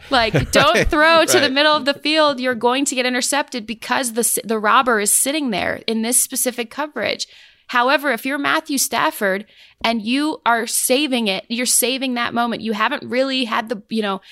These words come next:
Speaker 1: had a lot of opportunities. The Rams are running the ball to an infuriating head banging against the wall, um, sort of,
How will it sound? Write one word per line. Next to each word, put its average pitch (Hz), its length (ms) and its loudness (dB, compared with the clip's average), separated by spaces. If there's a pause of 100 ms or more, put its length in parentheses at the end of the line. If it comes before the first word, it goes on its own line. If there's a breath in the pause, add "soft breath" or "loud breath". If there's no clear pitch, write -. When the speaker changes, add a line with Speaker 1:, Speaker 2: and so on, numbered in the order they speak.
(500 loud breath)
Speaker 1:
had 247 260 0
a 254 40 0
lot 240 160 4
of 233 60 -2
opportunities. 226 680 -2
The 208 120 -6
Rams 220 300 -4
are 226 100 -2
running 214 400 0
the 240 80 -2
ball 214 480 4
to - 160 -6
an 208 80 -4
infuriating 226 1120 0
head 208 340 -6
banging 208 340 0
against 202 360 -6
the 202 80 -6
wall, 196 480 -2 (340 loud breath)
um, 196 380 0
sort 208 240 -2
of, 196 220 -4